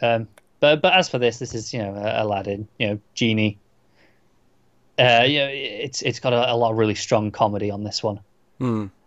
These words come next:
Speaker 1: Uh, you know, as, as to be expected. But, like, just,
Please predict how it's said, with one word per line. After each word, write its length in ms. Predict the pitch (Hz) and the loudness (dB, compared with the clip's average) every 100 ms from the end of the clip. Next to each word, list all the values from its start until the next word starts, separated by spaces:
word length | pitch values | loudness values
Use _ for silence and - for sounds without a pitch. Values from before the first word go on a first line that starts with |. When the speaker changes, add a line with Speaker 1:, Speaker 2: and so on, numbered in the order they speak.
| _ _ | _ _
Speaker 1:
Uh, 240 | 131 127 143 | 2 4 4
you 80 | 160 | 2
know, 100 | 127 | 2
as, 420 | 131 143 156 131 | 0 -2 0 0
as 160 | 135 127 | 0 -2
to 100 | 113 | -2
be 120 | 110 | -2
expected. 580 | 107 - 120 117 104 - _ - - - | -2 -2 -2 -2 -8 -10 _ -18 -14 -10
But, 400 | 131 131 127 - _ _ _ _ _ - - - | 0 2 4 0 _ _ _ _ _ -20 -20 -18
like, 360 | 135 151 - | -16 -14 -12
just, 300 | 175 220 - | -6 -6 -6